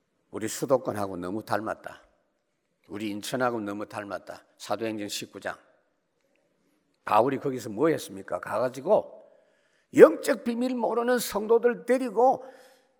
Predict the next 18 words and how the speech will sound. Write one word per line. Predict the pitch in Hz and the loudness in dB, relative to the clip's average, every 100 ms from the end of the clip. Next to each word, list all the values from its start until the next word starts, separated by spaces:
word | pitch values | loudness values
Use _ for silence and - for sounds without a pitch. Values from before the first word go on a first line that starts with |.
| - | 8
영적 | 220 294 - 254 254 - | 8 8 6 6 6 2
부분을 | 247 214 226 233 | -8 -6 0 0
깨닫는 | 226 - 240 233 233 220 | 0 0 0 0 0 2
말씀 | 180 196 190 240 | 2 2 0 -2
운동, | 233 226 220 165 - _ _ _ _ | -2 0 0 -2 -10 _ _ _ _
하나님의 | - 233 233 226 226 | 0 4 4 4 2
나라 | 202 190 233 226 | 2 6 6 6
이야기하고 | 196 180 196 202 202 202 190 | 4 4 4 2 0 0 -4
그리스도 | 185 196 196 214 | -2 -4 0 2
이야기했는데 | 196 185 180 185 180 160 | 4 2 0 -2 -2 0
알아듣는 | - 170 202 196 190 202 | 2 2 2 2 0 0
사람만 | 208 208 208 190 180 - | 2 2 2 -2 -4 0
딱 | - - - | 0 -2 0
데리고 | 208 220 185 180 | 2 2 2 2
했는데 | 180 180 175 196 165 - - - | 2 0 0 2 2 2 -14 -18
이 | - 135 | -6 -4
년 | 160 180 185 | 2 2 2
만에 | 156 113 90 | 0 0 -2